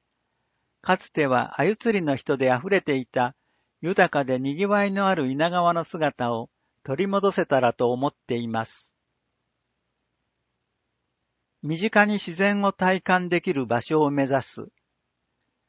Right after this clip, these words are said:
大和フォレストクラブ会長、井浦澄夫さん。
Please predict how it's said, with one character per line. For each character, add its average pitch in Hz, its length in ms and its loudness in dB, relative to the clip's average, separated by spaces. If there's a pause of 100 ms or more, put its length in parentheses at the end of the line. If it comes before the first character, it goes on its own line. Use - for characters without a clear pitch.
(400)
大 165 260 4
和 185 320 0
フ - 140 -2
ォ - 40 2
レ 185 80 4
ス - 120 -8
ト 185 140 2
ク - 120 -6
ラ 147 140 6
ブ 110 300 -8 (160)
会 160 260 -2
長、 156 580 2
井 196 140 -2
浦 151 240 4
澄 139 340 -4
夫 131 60 0
さ 123 240 -6
ん。 120 160 -12